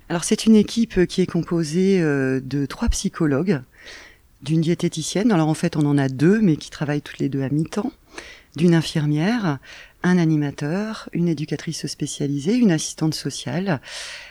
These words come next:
euh, et une secrétaire. Chacun, comme je vous le disais, euh,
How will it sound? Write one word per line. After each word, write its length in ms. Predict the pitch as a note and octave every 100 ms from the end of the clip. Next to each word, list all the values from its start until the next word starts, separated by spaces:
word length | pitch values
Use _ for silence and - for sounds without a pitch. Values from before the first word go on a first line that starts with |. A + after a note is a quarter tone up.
| - -
euh, 300 | D#3+ D3+ D3 -
et 140 | G3+
une 100 | A3+
secrétaire. 880 | - E3+ - C#3+ - C3+ G#3+ F3 B2 - - - -
Chacun, 480 | - - F#3+ G#3+ A3
comme 180 | G3+ D#3+
je 60 | D3
vous 80 |
le 80 | E3
disais, 500 | D3 D#3+ D3+ F#3+ F#3+
euh, 160 | D#3+